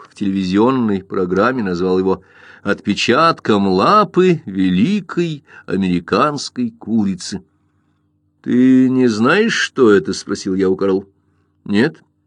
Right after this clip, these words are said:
наверное, какая-то личная шутка». «Ну да,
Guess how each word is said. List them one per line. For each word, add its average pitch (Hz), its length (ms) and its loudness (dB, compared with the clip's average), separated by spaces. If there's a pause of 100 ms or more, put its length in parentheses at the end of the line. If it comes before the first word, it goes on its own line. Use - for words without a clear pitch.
(280)
наверное, 101 520 0
какая-то 92 300 -6
личная 95 480 -4
шутка». - 520 -10 (500)
«Ну 98 500 -6
да, 107 360 0